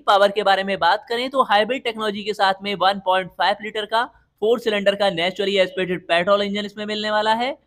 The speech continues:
और अब देश में होने वाला है ऑटोमोबाइल्स कंपनियों का सबसे बड़ा कुंभ, यानी कि ऑटो एक्सपो ट्वेंटी ट्वेंटी थ्री, जो कि कोविड प्रतिबंधों के कारण ट्वेंटी ट्वेंटी टू में रद्द कर दिया गया था।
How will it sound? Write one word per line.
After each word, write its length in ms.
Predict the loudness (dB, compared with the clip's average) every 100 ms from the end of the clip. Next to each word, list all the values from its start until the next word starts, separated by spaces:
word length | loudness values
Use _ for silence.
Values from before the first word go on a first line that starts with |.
| _ _ 0
और 240 | 6 8 6 4
अब 180 | 0 0
देश 260 | -2 -2 -2
में 100 | -2
होने 260 | 2 0 2
वाला 240 | 2 2 2
है 180 | 0 -2 2
ऑटोमोबाइल्स 680 | 4 6 4 4 4 4 2
कंपनियों 400 | 0 0 -4 0
का 160 | 4 2
सबसे 400 | 4 2 2 0
बड़ा 200 | 4 4
कुंभ, 300 | 4 -2 -2
यानी 260 | 0 0 0
कि 140 | -2 -4 2
ऑटो 320 | 2 4 4 4
एक्सपो 420 | 2 0 2 2
ट्वेंटी 380 | 2 -2 -2 -4
ट्वेंटी 380 | -2 -2 -2 -8
थ्री, 360 | -8 -8 -8 -12 _ _ _ -6
जो 200 | -2 0
कि 160 | -2 -6 4
कोविड 360 | 4 4 -2 -2
प्रतिबंधों 460 | -2 0 2 2
के 120 | 2
कारण 340 | 2 2 2 0
ट्वेंटी 360 | -2 -2 -4
ट्वेंटी 320 | -4 -4 -4 -8
टू 180 | -6
में 140 | 0 2
रद्द 300 | 2 0 -2
कर 140 | -2 -2
दिया 220 | 0 0
गया 200 | 0 -2
था। 180 | -2 -4